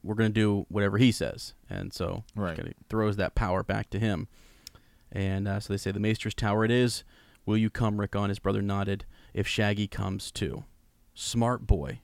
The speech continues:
Speaker 1: right? Such a smart boy.
Speaker 2: Mm-hmm.
Speaker 1: So, so they do.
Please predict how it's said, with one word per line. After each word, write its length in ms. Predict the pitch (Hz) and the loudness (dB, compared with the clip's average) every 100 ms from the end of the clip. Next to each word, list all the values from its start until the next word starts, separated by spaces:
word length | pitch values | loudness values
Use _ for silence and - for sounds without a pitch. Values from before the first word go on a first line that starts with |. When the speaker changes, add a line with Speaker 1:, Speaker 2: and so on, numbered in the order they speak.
| - | -4
Speaker 1:
right? 280 | 104 110 - | 0 0 0
Such 160 | 117 | -4
a 40 | 104 | -4
smart 220 | - 107 | -2 0
boy. 200 | 117 117 | 2 2
Speaker 2:
Mm-hmm. 180 | 117 120 - - - - _ - _ - | 0 -2 -10 -20 -20 -20 _ -20 _ -14
Speaker 1:
So, 420 | - 95 92 - - - - | -4 -2 -2 -4 -12 -20 -4
so 120 | - | 4
they 80 | 147 | 8
do. 240 | 147 196 | 10 10